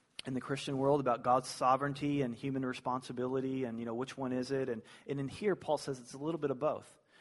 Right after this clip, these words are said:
that God initiates and that we respond, uh, that God initiates and that we respond, that he is initiator. He sa-, he saved us, found us. He did all of it. Now we do respond. He, he gives us desires and we work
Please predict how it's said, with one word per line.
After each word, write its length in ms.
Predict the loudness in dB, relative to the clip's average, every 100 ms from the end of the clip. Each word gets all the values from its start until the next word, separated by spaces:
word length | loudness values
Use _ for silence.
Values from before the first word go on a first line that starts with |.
| -14 -4
that 180 | -2
God 220 | 4 4 4
initiates 760 | 0 -4 -4 -4 -6 -10 -14 _ _ -6
and 140 | -2
that 160 | -2 -2
we 200 | -2 -2
respond, 520 | -4 -6 -6 -6 -12 -20 _ _ _ _ -4
uh, 220 | -2 -2 -4
that 220 | -6 0
God 260 | 2 2 -2 -14
initiates 640 | -8 -6 -6 -6 -8 -8 -12
and 140 | -10 -6
that 160 | -6
we 160 | -6 -6
respond, 440 | -6 -8 -6 -6
that 60 | -8
he 160 | -4 -2
is 140 | -2
initiator. 520 | -2 -2 -4 -6 -6
He 160 | -4 -6
sa-, 300 | -4 -6 -6
he 180 | -6 -6
saved 340 | -2 -2 0
us, 120 | -2
found 360 | -2 -2 0 0
us. 160 | -2 -2
He 120 | -2
did 180 | 0 2
all 220 | 2 2
of 120 | 0
it. 200 | -2 -4 -18 -16 -4
Now 300 | 0 0 -2 -6
we 140 | -6
do 240 | -2 -2 -2
respond. 460 | -4 -6 -6 -6
He, 220 | -6 -6 -6 -12 -8
he 140 | -8
gives 320 | 0 4 6
us 120 | 4 2
desires 540 | -2 2 2 2 -2
and 100 | -4
we 80 | -2
work 300 | 2 2